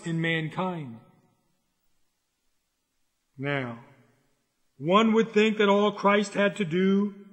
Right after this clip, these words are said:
was to merely summon us with his finger and say to us, "Come near and commune with me." And we would fly, as it were, with wings on our feet.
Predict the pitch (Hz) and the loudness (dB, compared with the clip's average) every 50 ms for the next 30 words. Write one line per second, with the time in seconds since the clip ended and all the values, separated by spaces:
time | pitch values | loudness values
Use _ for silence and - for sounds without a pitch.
0 | - - - 170 180 175 - - 185 175 180 202 220 226 226 220 214 214 - - | -16 -6 -2 -2 -2 0 0 -2 0 2 4 4 4 4 4 2 0 -2 -2 0
1 | 233 247 247 240 233 233 233 226 233 233 226 233 233 220 - - - 208 185 147 | 2 2 4 4 4 2 2 0 0 -2 -2 -2 -2 -4 -4 -2 0 0 0 0
2 | 127 120 113 110 107 - - - - _ _ _ _ _ _ - 165 160 156 - | -2 -4 -6 -8 -12 -16 -20 -20 -20 _ _ _ _ _ _ -10 -8 -6 -4 -2
3 | 208 214 220 202 - 156 131 120 110 107 107 - - - - _ _ _ _ _ | 0 0 0 0 -2 -4 -4 -4 -4 -6 -8 -14 -20 -20 -20 _ _ _ _ _
4 | _ _ _ _ _ _ _ _ _ _ _ _ _ _ _ _ _ _ _ - | _ _ _ _ _ _ _ _ _ _ _ _ _ _ _ _ _ _ _ -10
5 | - 247 254 247 254 247 214 156 107 90 - - - - _ _ _ _ _ _ | -8 -4 -4 -2 -2 -2 -2 -2 -4 -6 -14 -20 -20 -20 _ _ _ _ _ _
6 | _ _ _ _ _ _ _ _ - - 202 196 214 226 226 226 240 254 269 254 | _ _ _ _ _ _ _ _ -4 -4 -2 0 0 0 0 0 0 0 -2 -4
7 | 180 120 - - 101 95 85 - - _ _ _ _ _ _ _ _ _ _ _ | -6 -6 -8 -12 -16 -18 -18 -20 -20 _ _ _ _ _ _ _ _ _ _ _
8 | _ _ _ _ _ _ _ _ _ _ _ _ _ _ _ _ _ _ _ - | _ _ _ _ _ _ _ _ _ _ _ _ _ _ _ _ _ _ _ -4
9 | - 220 233 269 285 262 240 208 - - - 226 240 247 247 247 247 226 202 165 | 0 2 6 6 6 6 6 4 0 -2 -2 2 2 4 4 4 4 4 4 2
10 | 151 - 127 - 127 127 123 120 110 101 98 - - - - _ _ _ _ _ | 2 0 -6 -8 -6 -6 -6 -4 -6 -8 -10 -14 -18 -20 -20 _ _ _ _ _
11 | _ _ - 180 180 165 165 170 240 294 294 277 240 269 262 254 247 240 233 - | _ _ -4 -2 -2 0 2 2 4 4 4 2 2 2 2 2 2 2 0 -2
12 | 254 240 190 - - - | -2 -4 -4 -4 -8 -16